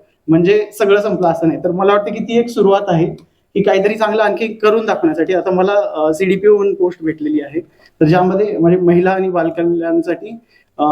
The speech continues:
काहीतरी योगदान करू इच्छितो मी. आणि मी, अ, नक्कीच मला, अ, माझ्या प्रिपरेशनचं मला माझे मित्र म्हणायचे की, अ, "तू जे काही करतोस ते एकदम चांगलं करतोस, की त्याच्यात तुझा हंड्रेड पर्सेंट देतोस आणि ती तुझी स्ट्रेंथ आहे."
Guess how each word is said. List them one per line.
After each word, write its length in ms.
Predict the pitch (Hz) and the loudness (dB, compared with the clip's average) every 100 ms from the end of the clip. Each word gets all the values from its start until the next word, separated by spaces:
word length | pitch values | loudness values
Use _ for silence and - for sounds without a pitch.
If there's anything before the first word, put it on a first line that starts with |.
| 151 143 - | 0 -2 -4
काहीतरी 280 | 180 175 190 | 0 4 4
योगदान 400 | 190 175 175 180 | 4 4 2 2
करू 340 | 180 175 190 175 175 | 4 6 6 2 0
इच्छितो 360 | 170 - 151 | 0 0 0
मी. 260 | 147 160 - - _ - | 2 2 0 -10 _ -2
आणि 160 | 151 175 | 2 4
मी, 280 | 196 208 - | 4 0 -2
अ, 200 | 165 156 | 0 2
नक्कीच 440 | 160 - 233 226 196 | 2 0 -4 -6 -6
मला, 460 | 170 180 185 208 180 | 0 2 4 2 0
अ, 240 | 160 151 147 | -2 -2 0
माझ्या 360 | 156 165 196 220 | 2 2 2 0
प्रिपरेशनचं 840 | - 202 196 196 220 202 214 202 | 2 -2 -2 -4 -4 0 0 0
मला 220 | 175 180 | 2 0
माझे 240 | 190 185 196 | 0 0 0
मित्र 220 | 180 190 | 0 0
म्हणायचे 360 | 190 185 180 | 0 0 -4
की, 260 | 190 226 226 _ - _ - | -12 -16 -18 _ -20 _ 0
अ, 40 | 160 160 | 0 4
"तू 80 | 214 | 4
जे 160 | 185 208 | 4 4
काही 180 | 233 | 2
करतोस 400 | 233 208 220 226 | 2 2 2 2
ते 60 | 240 | 0
एकदम 320 | 185 185 214 | 0 0 -2
चांगलं 340 | 202 185 175 180 | 0 2 2 2
करतोस, 380 | 151 - 127 | -6 -10 -12
की 100 | - | -4
त्याच्यात 220 | 165 190 208 | -2 -2 0
तुझा 200 | 208 220 | 2 2
हंड्रेड 380 | 196 180 202 | 2 2 2
पर्सेंट 280 | 202 185 196 | 0 0 2
देतोस 360 | 175 175 226 - _ - | 2 2 -2 -6 _ -2
आणि 200 | 165 185 | 2 4
ती 220 | 175 - | 2 -2
तुझी 240 | 214 220 247 | 0 0 0
स्ट्रेंथ 400 | - 226 208 160 | 2 2 2 0
आहे." 220 | 135 | 0